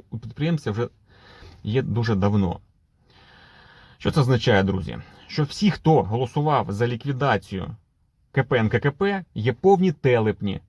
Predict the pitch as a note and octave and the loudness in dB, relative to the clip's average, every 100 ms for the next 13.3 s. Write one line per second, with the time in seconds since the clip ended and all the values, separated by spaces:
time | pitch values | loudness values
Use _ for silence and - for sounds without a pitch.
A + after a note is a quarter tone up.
0 | _ A2 C3 D#3 - C#3+ E3+ D3 A#2+ A2+ | _ -2 2 2 4 4 4 4 0 -4
1 | - A2 D3 G3+ C3+ A2 - B2+ B2 G3+ | -6 -4 -2 -2 -2 -2 -2 -4 2 2
2 | - A#2+ G#2+ A#2+ G3+ A#3 - - A#2 D3 | 0 -6 -6 -2 -2 -2 -6 -4 -2 0
3 | G3+ F3 E3 D3 - D3 C#3 G2 - _ | 0 0 0 -2 -2 2 2 0 -6 _
4 | _ - - - - - - - - - | _ -20 -20 -18 -18 -20 -20 -20 -20 -20
5 | - - G3+ G3 F3+ E3 E3 D3 - D3 | -12 0 0 2 2 2 4 2 2 2
6 | D#3 F#3+ D#3 - G#2 A2 A#2+ B2+ D3 D3+ | 4 2 2 0 -2 0 0 -2 -2 -6
7 | C#3 C3 A#2+ - G#2+ B2+ F3 - F3+ E3+ | -4 -2 -2 -4 -2 0 -2 -4 -8 -8
8 | - - D3 D3 C3 A#2 - - C#3+ A2+ | -10 -4 0 0 -2 -4 -4 -4 -2 0
9 | G#2 F#2+ B2 F#3+ C3 A2+ D#3 D#3+ D#3+ - | -2 -4 -4 -2 0 0 0 -2 -4 -6
10 | - G#2 D3 D#3+ - - G#2 C3+ C#3 C3 | -10 -2 0 -2 -8 -4 -4 -4 -6 -4
11 | G2 E2+ G2 _ _ _ _ _ - - | -4 -6 -10 _ _ _ _ _ -20 -20
12 | - F3 E3+ E3 A#2 G3 - - - - | -4 -2 2 2 2 0 -4 -12 -14 0
13 | E3+ F#3+ | 2 2